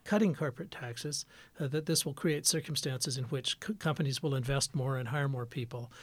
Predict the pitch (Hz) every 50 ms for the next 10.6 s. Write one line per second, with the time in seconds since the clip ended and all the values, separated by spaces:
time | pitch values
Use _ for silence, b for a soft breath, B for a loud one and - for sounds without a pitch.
0 | B B B 160 147 143 175 226 240 - 151 151 143 131 139 120 123 127 - -
1 | 147 139 131 120 147 139 127 120 - 151 123 123 123 120 - - 151 147 156 131
2 | 120 113 123 127 123 120 127 135 120 117 127 156 175 165 - - - 135 - -
3 | 127 - 143 - - - 131 123 120 113 - 127 123 123 120 117 147 156 - B
4 | B B B B B 208 190 170 185 170 156 143 139 - 170 175 170 170 160 131
5 | 127 120 - - - b b b b b b - - 185 160 143 147 143 139 139
6 | 135 - - b b b b b - - - - 151 127 143 139 135 135 120 -
7 | - 165 156 160 160 143 127 127 120 - - - - 175 147 139 135 135 143 131
8 | 131 123 117 - 147 127 127 131 156 151 139 143 147 143 139 - - 165 147 143
9 | - - - 151 127 117 117 117 - - 147 127 117 123 - - 143 120 - -
10 | 143 - - - 180 151 120 123 - 139 151 -